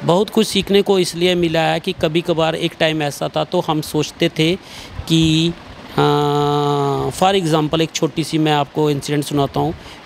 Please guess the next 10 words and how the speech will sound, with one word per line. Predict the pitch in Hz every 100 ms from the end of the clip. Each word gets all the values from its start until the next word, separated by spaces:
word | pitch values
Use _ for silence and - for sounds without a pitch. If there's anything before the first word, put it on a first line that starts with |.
| 147
मैं | 156
और | 160
वाइ-, | 147 139 139 143
मेरी | 143 147
wife | 135 135 139 -
किसी | 156 - 156 156 151
marriage | 139 139 160
पे | - 156
गए | 135 131 139 151
थे, | 185